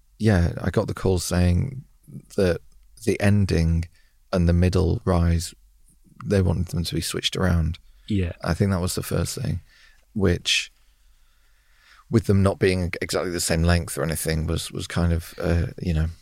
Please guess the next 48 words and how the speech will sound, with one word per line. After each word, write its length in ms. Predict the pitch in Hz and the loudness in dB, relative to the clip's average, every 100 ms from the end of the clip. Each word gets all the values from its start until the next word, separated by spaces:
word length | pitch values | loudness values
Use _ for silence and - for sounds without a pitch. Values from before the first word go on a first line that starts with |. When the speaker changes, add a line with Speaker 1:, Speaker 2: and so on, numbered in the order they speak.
| - _ _ _ - | -20 _ _ _ -4
Speaker 1:
an 120 | 85 | -2
interesting, 640 | 85 - - - 85 82 - - - | -2 -2 -6 -6 -4 -4 0 0 0
Speaker 2:
<laughs> 240 | - 110 | -4 0
Speaker 1:
uh, 300 | 87 85 85 - | 2 2 2 -2
s-, 340 | - - - | -10 -14 -14
situation 600 | - - - 95 90 - | -12 -12 -6 -4 -2 -2
to 140 | 98 - | -4 -4
be 220 | - 117 | 0 2
in. 100 | 113 - | 2 0
Speaker 2:
Interesting. 640 | 90 - - - - 117 - | -2 -4 -8 -12 -10 -8 -2
<laughs> 80 | 165 - 285 262 214 - - | -2 0 0 4 2 2 0
Speaker 1:
Um, 800 | 165 92 92 92 98 98 98 - - _ - _ _ _ _ | 2 2 2 2 2 2 0 -2 -8 _ -20 _ _ _ _
and 180 | 127 120 | 2 4
yeah, 160 | 160 127 | 4 4
and 160 | 104 | 4
you 60 | 107 | 2
kind 180 | 139 120 | 2 2
of 80 | |
think, 280 | - 110 - | 2 0 0
"What?" 260 | 110 131 - 127 | 0 0 0 0
Like, 200 | 98 95 - | 0 0 0
I, 60 | 101 | -2
you 180 | 87 101 | 0 2
know, 180 | 87 92 - - - - | 2 0 -4 -20 -4 0
and 100 | 117 | 2
sometimes 400 | 139 - 135 - | 4 4 2 2
to 140 | 110 | 2
you 80 | 95 | 4
it 80 | - | 4
doesn't 240 | 90 85 | 0 2
make 160 | 87 - | 0 0
sense. 360 | 95 82 - | 0 0 -2
You 80 | 143 | -6
kind 220 | - 87 | -2 0
of, 60 | 87 | 0
you 80 | 85 | -2
kind 180 | - 90 | -2 0
of 60 | |
get 140 | 92 - | 0 -2
these 120 | 82 | -4
calls 220 | 92 - | -6 -4
and 80 | 101 | 0
you're 80 | 90 | 0
like, 100 | - | 0
"But 120 | 80 | -2
why?" 300 | 87 123 104 | 0 2 2
Like, 220 | 85 85 | 0 -2
it, 120 | 71 | -4